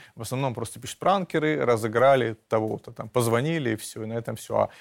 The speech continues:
то, что ты, ну, послушай хотя бы или почитай расшифровку, уже,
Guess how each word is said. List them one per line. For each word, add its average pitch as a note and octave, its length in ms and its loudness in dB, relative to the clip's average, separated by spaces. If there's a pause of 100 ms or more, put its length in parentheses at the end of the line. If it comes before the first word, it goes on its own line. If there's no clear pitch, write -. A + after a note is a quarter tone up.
(120)
то, - 80 -6
что - 160 -8
ты, A#2+ 220 2
ну, C3+ 160 -2
послушай B2+ 520 -2
хотя A#2 260 -2
бы A2 100 -4
или G#2+ 60 -4
почитай - 440 -4
расшифровку, B2 680 -2
уже, A#2 160 -2